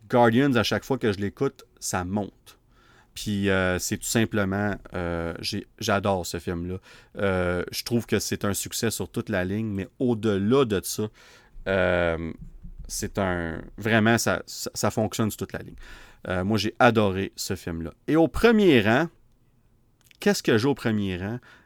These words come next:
Ben oui, c'est John Wick quatre. Euh, <laughs> écoute, quand j'ai vu ce film-là, je t'en ai parlé à toi, Joe, je n'ai parlé à tout le monde à qui, que je connais.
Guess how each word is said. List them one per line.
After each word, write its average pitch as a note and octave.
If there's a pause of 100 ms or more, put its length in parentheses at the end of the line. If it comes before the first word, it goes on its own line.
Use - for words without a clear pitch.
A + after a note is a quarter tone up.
Ben C#3+
oui, G#2+ (140)
c'est C3+
John B2
Wick A2
quatre. F2+ (220)
Euh, F#2 (580)
<laughs> -
écoute, A2
quand C#3+
j'ai C3+
vu D3+
ce -
film-là, A#2+ (240)
je -
t'en G#2+
ai A2
parlé A2+
à A#2
toi, B2+
Joe, A#2
je A2
n'ai G#2
parlé G#2+
à A2
tout A#2
le G#2+
monde A2+
à G#2+
qui, -
que -
je -
connais. G#2